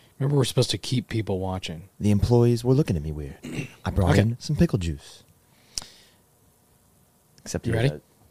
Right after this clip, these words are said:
Speaker 2: some
Speaker 1: Okay.
Speaker 2: sort of Cajun accent.
Speaker 1: So this one is from, uh, Brooklyn Adams. Okay?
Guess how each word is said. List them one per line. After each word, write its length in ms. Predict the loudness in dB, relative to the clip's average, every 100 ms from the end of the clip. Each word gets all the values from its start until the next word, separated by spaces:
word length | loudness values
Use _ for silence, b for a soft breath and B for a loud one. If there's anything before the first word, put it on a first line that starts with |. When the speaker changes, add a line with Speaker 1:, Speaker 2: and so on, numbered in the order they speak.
| _ _ _ _ -8
Speaker 2:
some 180 | -4
Speaker 1:
Okay. 40 | -2
Speaker 2:
sort 160 | 0 -2
of 80 |
Cajun 360 | -2 -2 0 0
accent. 240 | 0 -2
Speaker 1:
So 100 | 0
this 180 | 2 2
one 120 | 0
is 120 | 0 -2
from, 300 | -2 -4 -4
uh, 260 | -4 -6 -10 _ _ _ -4
Brooklyn 380 | -2 0 0 0
Adams. 760 | -2 -4 -8 -10 -8 -8 -10 -14 _ -10
Okay? 240 | -8 -8